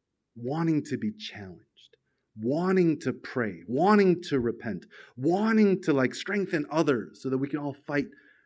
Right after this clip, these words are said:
together. And I wanna be a part of a church that's like that. Fill the people that wanna come to church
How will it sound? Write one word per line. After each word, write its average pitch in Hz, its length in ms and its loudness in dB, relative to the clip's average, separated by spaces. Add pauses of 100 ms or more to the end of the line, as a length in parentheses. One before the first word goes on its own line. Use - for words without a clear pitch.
together. 123 540 0
And 123 140 0
I 185 80 4
wanna 285 240 4
be 285 80 8
a 262 80 6
part 262 220 6
of 233 60 4
a 247 60 2
church 247 240 4
that's 208 180 4
like 226 260 8
that. 117 260 6 (260)
Fill 311 240 8
the 247 100 6
people 226 520 8
that 208 100 10
wanna 269 440 8
come 269 220 4
to 233 120 2
church 214 680 6